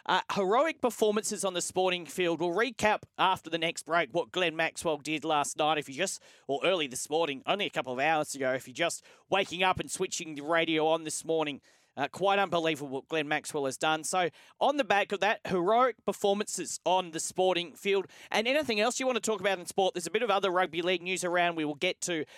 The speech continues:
as well on the other side. We spoke to Matty from the Makita X G T, the professional choice for cordless convenience,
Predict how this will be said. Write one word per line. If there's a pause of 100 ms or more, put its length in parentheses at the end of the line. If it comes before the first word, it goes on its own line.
(100)
as
well
on (120)
the
other
side. (200)
We
spoke
to
Matty
from
the
Makita (120)
X
G
T,
the
professional
choice
for
cordless
convenience,